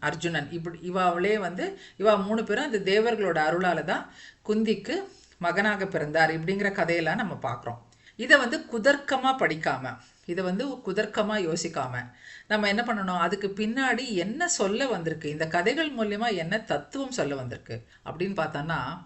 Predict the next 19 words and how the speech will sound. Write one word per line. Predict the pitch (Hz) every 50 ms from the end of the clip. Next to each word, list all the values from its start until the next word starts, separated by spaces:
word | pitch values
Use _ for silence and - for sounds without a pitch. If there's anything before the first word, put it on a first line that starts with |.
| - _ _ _ _ - 131
பகவான் | 139 139 147 165 175 214 220 220 214 196 180 151
ஒருவன் | 147 156 165 180 190 202 214 202 196
தான் | 180 180 170 175 190 220 226
புருஷன், | - - 147 151 151 - 156 123 117 - - - - - - - _ _ -
பரம | 160 143 165 175 202 202
புருஷன், | 196 202 175 156 156 - - 160 139 139
புருஷோத்தமன், | - - 160 180 180 - - 202 214 208 - - - 226 190 196 185 - - -
அவன் | - 151 156 165 160 156
ஒத்தன் | 151 151 - - - 240 220 190
தான் | 180 185 185 180
அப்படின்னு | 160 143 139 143 135 - 170 160
சொல்றோம் | 151 147 - 139 127
இல்லையா? | 123 139 165 180
மற்ற | 160 160 170 180 185 - - 240 220
ஜீவராசிகள், | 175 180 185 180 185 165 143 135 - 143 123 117 113 - - - - - -
ஏன் | - 180 208 185
மனுஷர்கள் | 151 147 170 220 277 - 349 302 233 208 170
என்ன, | 139 120 120 113 117 113 - - - - _ 147
எல்லா | 143 156 180 208 226 247 277 285